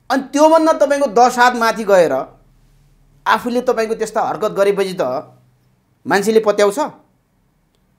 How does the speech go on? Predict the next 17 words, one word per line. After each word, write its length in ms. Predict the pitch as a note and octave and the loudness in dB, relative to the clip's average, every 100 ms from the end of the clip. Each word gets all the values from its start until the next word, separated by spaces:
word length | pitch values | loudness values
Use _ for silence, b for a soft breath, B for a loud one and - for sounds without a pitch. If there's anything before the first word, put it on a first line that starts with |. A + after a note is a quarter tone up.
| _ _ _ _ _ _ _ _ _ _ _ _ _ | _ _ _ _ _ _ _ _ _ _ _ _ _
जन्तामा 580 | D#3 G#3+ C4+ D4+ D4+ E4+ | 0 2 4 4 4 2
आधारित, 480 | E4+ A#3+ B3 C#4 D4 | 2 2 4 2 2
जनआधारित 680 | B3 C4 C4+ C4+ C4+ D4 | 2 4 6 6 4 0
पार्टी 300 | B3 A#3 A#3 | 4 4 4
हो 100 | C4+ | 4
भनेपछि 440 | B3 A#3 A3 F3 A3 | 4 4 2 -2 0
यो 80 | C#4 | 4
अवस्था 320 | D4+ D#4+ D#4+ | 6 6 4
किन, 200 | D#4+ D#4 | -2 -4
किन 300 | D4+ C4+ B3 | -2 -4 -2
आयो 200 | A3+ D3+ | -4 -4
त? 60 | G#3 | -2
पहिला 220 | A3+ C#4 | -2 -2
त्यहाँ 260 | - D#4 C#4 | 0 2 2
जानु 220 | A#3+ F#3 | 2 -2
पर्यो 160 | C#3+ | -4
के। 280 | C#3 B3+ - | -6 -8 -10